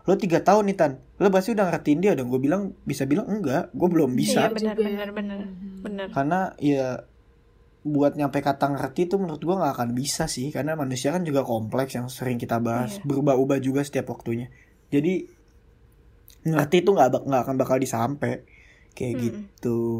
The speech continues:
Speaker 3: Betul,
Speaker 1: Nah,
Speaker 3: toleransi
Speaker 1: gua pengen nanya nih,
Speaker 3: gitu.
Speaker 1: bener toleransi. Nah, gua pengen nanya nih, tadi kan udah dari cerita gua. Kalau dari cerita lo, Din, lo
Speaker 2: Hmm.
Speaker 1: bisa dibilang
Speaker 2: Hmm.
Speaker 1: long last juga atau menurut lo gimana gitu?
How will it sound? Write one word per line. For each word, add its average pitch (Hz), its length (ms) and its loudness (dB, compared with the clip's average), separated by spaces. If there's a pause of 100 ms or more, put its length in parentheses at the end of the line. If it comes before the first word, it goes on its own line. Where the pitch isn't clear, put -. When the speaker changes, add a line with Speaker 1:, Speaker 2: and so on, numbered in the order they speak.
(460)
Speaker 3:
Betul, 214 340 -4
Speaker 1:
Nah, 143 240 2
Speaker 3:
toleransi 214 320 4
Speaker 1:
gua 208 120 10
pengen 180 160 8
nanya 185 240 6
nih, 156 240 0
Speaker 3:
gitu. 156 100 -4
Speaker 1:
bener 190 260 4
toleransi. 143 600 2
Nah, 151 100 2
gua 196 140 2
pengen 202 200 2
nanya 143 200 0
nih, 117 120 -6 (300)
tadi 147 180 2
kan 196 140 6
udah 170 120 4
dari 135 180 0
cerita 127 280 -2
gua. 123 260 0
Kalau 143 200 6
dari 156 220 2
cerita 143 340 2
lo, 143 180 6
Din, 226 300 0 (340)
lo 185 460 2 (100)
Speaker 2:
Hmm. 226 480 -8
Speaker 1:
bisa 175 180 2
dibilang 160 320 6
Speaker 2:
Hmm. 220 100 6
Speaker 1:
long 156 120 2
last 151 160 0
juga 156 260 6
atau 208 140 0
menurut 160 240 -2
lo 196 120 4
gimana 127 440 0
gitu? 117 300 -8